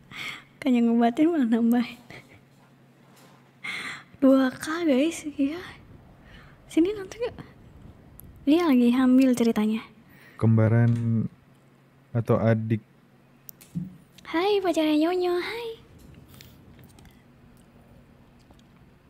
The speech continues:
Speaker 2: Bukan, bukan, bukan.
Speaker 1: Mencolok luka.
Speaker 2: Bukan.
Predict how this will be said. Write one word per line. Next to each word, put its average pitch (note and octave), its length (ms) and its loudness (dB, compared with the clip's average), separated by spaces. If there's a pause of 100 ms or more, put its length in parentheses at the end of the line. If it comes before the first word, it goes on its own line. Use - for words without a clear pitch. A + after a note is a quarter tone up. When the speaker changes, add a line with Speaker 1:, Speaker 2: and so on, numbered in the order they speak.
(1600)
Speaker 2:
Bukan, G#2+ 300 -4
bukan, G#2 240 -6
bukan. G#2 140 -6
Speaker 1:
Mencolok A#3 560 2
luka. B3+ 380 0 (1080)
Speaker 2:
Bukan. G#2+ 300 -4